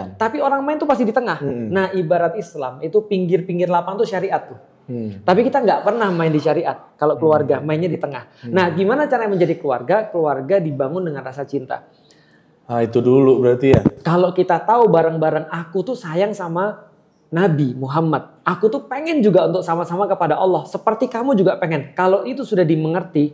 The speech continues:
Speaker 1: why sudah dimengerti, maka what and how akan semakin mudah.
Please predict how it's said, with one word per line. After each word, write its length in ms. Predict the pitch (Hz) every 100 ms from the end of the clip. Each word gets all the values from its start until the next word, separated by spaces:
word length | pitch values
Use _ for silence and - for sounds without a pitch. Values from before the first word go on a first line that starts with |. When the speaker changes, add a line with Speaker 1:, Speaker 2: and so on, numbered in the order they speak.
| -
Speaker 1:
why 300 | 185 220 254
sudah 220 | 240 185 165
dimengerti, 680 | 151 165 190 170 165 165 -
maka 300 | 156 156 156
what 280 | 156 165 165
and 180 | 156 147
how 260 | - 202
akan 160 | 170 165
semakin 300 | 143 147 139
mudah. 240 | 135 120